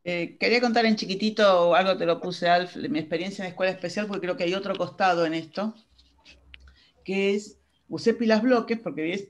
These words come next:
es una secundaria, entre comillas, ¿no? Eh, se adapta, es lo, la única experiencia que hay en, en Buenos Aires, que es de fines, en lo que está en minoría secundaria, pero se, eh, experiencia piloto en escuelas especiales,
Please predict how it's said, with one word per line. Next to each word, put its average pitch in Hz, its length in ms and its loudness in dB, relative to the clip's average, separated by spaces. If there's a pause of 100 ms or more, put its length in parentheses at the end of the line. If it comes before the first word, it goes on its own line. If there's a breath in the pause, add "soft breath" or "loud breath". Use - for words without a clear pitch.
es 196 180 -8
una 202 120 -2
secundaria, 175 880 0
entre 147 260 -4
comillas, 147 480 -2
¿no? 156 720 -4 (520 loud breath)
Eh, 151 260 -2
se 147 160 -2
adapta, 160 560 0
es 160 100 -2
lo, 170 220 0
la 170 160 2
única 190 260 -2
experiencia 180 460 -6
que 170 80 -2
hay 165 120 -2
en, 156 420 -4
en 143 320 0
Buenos 156 280 -2
Aires, 196 220 -2
que 165 140 -4
es - 180 -10
de 156 100 -2
fines, 190 500 -4
en 139 140 -2
lo 139 100 -2
que 143 80 -6
está 147 120 -8
en 156 60 -2
minoría 160 260 0
secundaria, 214 600 -2 (360 loud breath)
pero 165 160 -2
se, 170 240 -4
eh, 147 960 -2
experiencia 185 680 -4
piloto 190 380 -4
en 196 60 -4
escuelas 170 360 -4
especiales, 151 640 -6